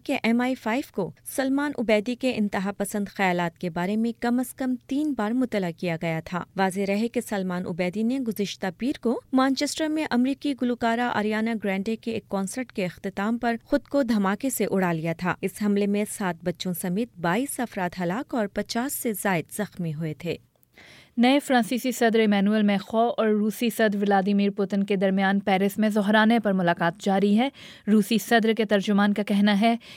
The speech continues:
Speaker 2: کہ اس ملاقات میں دو طرفہ تعلقات میں بہتری پر غور کیا جائے گا۔ انڈیا کے بعد اب افغانستان کے عوام نے بھی پاکستان کے ساتھ کرکٹ میچز کھیلنے سے انکار کیا ہے اور کل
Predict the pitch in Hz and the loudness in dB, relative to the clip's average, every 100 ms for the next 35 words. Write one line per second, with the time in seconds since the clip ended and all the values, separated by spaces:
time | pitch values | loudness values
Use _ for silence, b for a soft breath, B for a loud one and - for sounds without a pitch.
0 | B 220 202 208 202 190 208 202 208 220 | B 2 2 2 2 4 2 2 2 2
1 | 190 202 208 196 214 214 185 190 190 190 | 4 2 2 0 0 0 2 2 2 0
2 | 202 196 196 185 165 208 196 196 190 190 | 2 0 2 0 0 0 0 2 2 2
3 | 185 170 160 - 160 170 165 165 160 170 | 2 0 -2 -4 -4 -2 -4 -4 -6 -8
4 | 285 _ _ _ B B B B B - | -10 _ _ _ B B B B B 0
5 | 262 277 302 294 262 269 269 240 226 214 | 4 6 4 4 2 2 2 0 0 2
6 | 202 202 226 226 233 233 240 - 202 196 | 2 2 4 4 4 4 4 2 0 0
7 | 190 202 196 190 202 254 214 190 196 202 | 2 2 2 0 0 0 0 -2 -2 0
8 | 196 202 196 202 202 - 196 202 196 175 | 0 -2 0 0 0 -2 -4 -2 -2 -2
9 | 170 208 - 185 180 190 190 214 - 180 | 0 -4 -4 -2 0 2 0 0 0 -2
10 | 175 170 160 - 208 208 247 285 B B | 0 0 0 -2 0 0 0 -4 B B
11 | B 262 - 277 | B 2 4 4